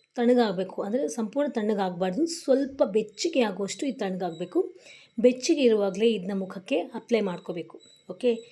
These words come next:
ಈಗ ಇದು ಎರಡೇ ವಸ್ತುಗಳಿಂದ ಸೀರಮ್ ತಯಾರಾಗಿದೆ. ನೀವು ನೋಡ್ಕೊಂಬಂದ್ರಿ ಎಷ್ಟು ಈಸಿಯಾಗಿ ನಾನು ಈ ಒಂದು ಸೀರಮ್ನ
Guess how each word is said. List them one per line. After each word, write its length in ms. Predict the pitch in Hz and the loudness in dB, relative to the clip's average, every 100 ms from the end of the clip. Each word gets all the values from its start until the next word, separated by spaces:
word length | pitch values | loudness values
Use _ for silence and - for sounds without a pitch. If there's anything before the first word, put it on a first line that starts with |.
| _ - | _ -6
ಈಗ 140 | 277 247 | 0 4
ಇದು 340 | 233 262 285 | 4 4 2
ಎರಡೇ 260 | 233 220 311 | 2 4 2
ವಸ್ತುಗಳಿಂದ 440 | 233 208 190 185 | 0 -2 -6 -6
ಸೀರಮ್ 420 | 190 208 247 - | -4 -2 -2 -2
ತಯಾರಾಗಿದೆ. 1000 | 208 185 185 175 160 160 - - - - _ _ _ _ _ _ _ _ _ _ _ _ _ _ _ _ _ _ _ - 262 | -4 -2 0 -2 -2 -4 -6 -10 -20 -20 _ _ _ _ _ _ _ _ _ _ _ _ _ _ _ _ _ _ _ -2 2
ನೀವು 220 | 262 254 | 4 6
ನೋಡ್ಕೊಂಬಂದ್ರಿ 840 | 233 226 226 240 226 202 233 233 | 6 4 4 2 2 2 4 4
ಎಷ್ಟು 260 | 220 202 226 | 0 -6 -4
ಈಸಿಯಾಗಿ 580 | 214 226 233 226 196 220 | 0 2 4 2 2 0
ನಾನು 460 | 208 196 254 - - - - 240 | 0 0 -2 -4 -16 -20 -8 2
ಈ 80 | |
ಒಂದು 200 | 233 226 | 4 4
ಸೀರಮ್ನ 440 | 202 233 220 214 | 2 0 0 0